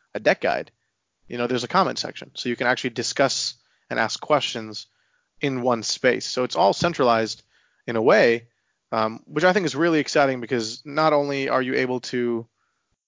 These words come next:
um, just keep all your conversations in one place, but a lot of the time, like, when I'm at work, I don't have time to go on Facebook, and so when I get on after work or in the evenings,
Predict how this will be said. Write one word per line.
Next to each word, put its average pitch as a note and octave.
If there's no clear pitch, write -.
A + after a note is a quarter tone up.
um, A2+
just -
keep G3
all D3+
your C3
conversations C3
in A2+
one A2+
place, D3+
but A#2+
a B2+
lot G3
of D#3+
the B2+
time, A#2
like, A2+
when B2
I'm E3
at A#2
work, B2+
I -
don't E3
have C#3
time A#2+
to A#2+
go A#2
on A2
Facebook, A#2+
and A2+
so A#2
when A#2
I A#2
get A#2
on A#2+
after C3+
work A2+
or A2+
in A2
the C#3+
evenings, A#2+